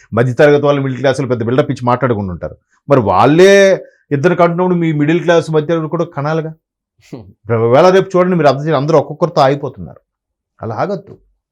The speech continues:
Speaker 1: కనీసం ఒకరికొకరు తోడు ఇలాగ ఇద్దరినైనా కంటే. Even చంద్రబాబు నాయుడు గారు కూడా మనం రీసెంట్గా పిలుపునిచ్చారు,
Speaker 2: అవును.
Speaker 1: "పిల్లల్ని కాదండి, ఇది ఇబ్బంది అవుతుందని."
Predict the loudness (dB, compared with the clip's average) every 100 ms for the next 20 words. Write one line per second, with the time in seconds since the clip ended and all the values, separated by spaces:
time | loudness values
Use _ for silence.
0 | _ _ _ 0 0 2 0 0 -4 -6
1 | -8 -4 -2 -2 -4 -8 -8 -8 -10 -10
2 | -12 -12 -14 -16 -20 _ _ _ _ _
3 | 2 2 2 0 2 4 2 0 0 0
4 | -2 -2 -4 -4 -4 -4 -4 -8 -10 -12
5 | -14 -14 -16 -14 -14 -14 -4 0 2 2
6 | 0 0 -2 -2 -4 -6 -8 -10 -12 -8
7 | -6 -4 -6 -8 -12 -12